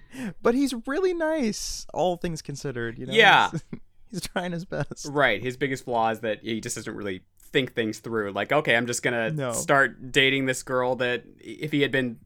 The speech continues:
Speaker 2: just a little bit more aware, he would have noticed, like, um,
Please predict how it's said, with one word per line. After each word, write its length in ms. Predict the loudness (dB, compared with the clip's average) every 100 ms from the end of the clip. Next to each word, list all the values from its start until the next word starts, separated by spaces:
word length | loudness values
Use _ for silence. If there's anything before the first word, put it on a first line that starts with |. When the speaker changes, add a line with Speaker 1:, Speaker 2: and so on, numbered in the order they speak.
| -10 -10 -8
Speaker 2:
just 160 | -6 -2
a 40 | 2
little 220 | 4 4
bit 280 | 4 2 0
more 200 | 2 4
aware, 440 | 6 6 4 0 -6
he 80 |
would 160 | 0 0
have 80 | 2
noticed, 320 | 0 0 -2
like, 280 | -4 -4 -4
um, 320 | -4 -4 -8